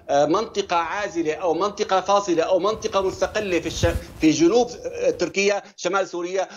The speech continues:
وكذلك سوريا تلتقي في هذه النقطة.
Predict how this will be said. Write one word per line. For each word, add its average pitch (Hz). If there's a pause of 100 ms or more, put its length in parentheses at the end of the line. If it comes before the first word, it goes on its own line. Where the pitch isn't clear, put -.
(100)
وكذلك 196
سوريا 185
تلتقي 180
في 180
هذه 175
النقطة. 170